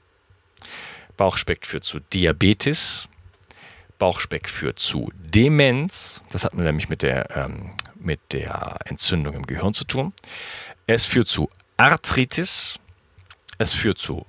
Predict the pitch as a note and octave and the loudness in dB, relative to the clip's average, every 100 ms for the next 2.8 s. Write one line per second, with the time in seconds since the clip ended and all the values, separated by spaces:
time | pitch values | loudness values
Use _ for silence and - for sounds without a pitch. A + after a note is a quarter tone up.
0 | _ - - - G#2+ - A2+ A#2 B2+ C#3+ | _ -4 0 4 4 4 4 6 4 0
1 | - D3+ - F2+ C#2+ C2+ C#2+ B2 - G#2+ | -2 -2 0 -2 0 0 2 0 0 -2
2 | - B2 - C#3 D3 D3 F3 | 0 -2 -2 -2 -2 -4 -6